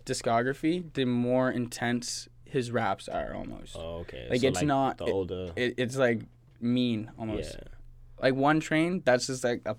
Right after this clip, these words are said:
Speaker 1: sneak
Speaker 2: Yeah,
Speaker 1: preview, right?
Speaker 2: exactly, bro. Like, that was
Speaker 1: You weren't
Speaker 2: that's
Speaker 1: even that
Speaker 2: embarrassing.
Speaker 1: familiar with him before that.
Speaker 2: Exactly. That's what I was gonna say. That's pretty embarrassing. I was only really heard of him starting from when One Train came out and shit. I was
Speaker 1: Mm-hmm.
Speaker 2: like, "Shit, this guy's dope." And I didn't even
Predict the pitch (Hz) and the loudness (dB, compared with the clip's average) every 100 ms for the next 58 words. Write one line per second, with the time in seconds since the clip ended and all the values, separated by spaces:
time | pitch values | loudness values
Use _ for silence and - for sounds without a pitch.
0 | - - - - - 135 127 117 113 101 | -8 -14 -12 -12 -8 -2 0 2 2 2
1 | 135 131 120 113 110 110 120 131 117 104 | 0 2 2 0 2 8 10 10 6 4
2 | 104 107 110 123 156 147 - - - - | 4 6 6 10 10 8 6 -4 -10 -14
3 | - - - 143 202 277 247 196 143 160 | -14 -14 -4 2 6 8 10 12 12 12
4 | 131 147 143 147 139 131 131 120 113 110 | 10 8 6 6 6 4 2 0 0 -2
5 | - 110 127 113 98 90 131 127 127 120 | -4 0 2 4 2 4 8 12 12 12
6 | 113 131 120 110 107 110 - 101 98 - | 8 10 10 10 8 4 6 6 4 2
7 | 117 110 104 104 104 101 98 101 95 92 | 4 6 6 6 4 4 4 4 4 0
8 | - - - - - - - - - 113 | -6 -10 -16 -16 -14 -14 -16 -14 4 8
9 | 127 123 113 117 113 110 110 110 107 101 | 10 8 6 6 6 6 4 2 0 -2
10 | - - - 104 101 95 101 95 90 - | -6 -2 4 6 4 0 -4 -4 -8 -8
11 | 98 92 95 95 - 95 90 95 92 90 | -4 -2 0 -2 -2 -4 -4 -4 -4 -2
12 | 90 90 - 135 131 98 90 - 101 - | -4 -6 -4 -2 -2 -2 -4 -6 -6 -6
13 | - 98 95 98 95 107 113 117 127 127 | -10 -8 -6 -4 0 2 4 4 4 6
14 | 117 107 92 | 6 4 0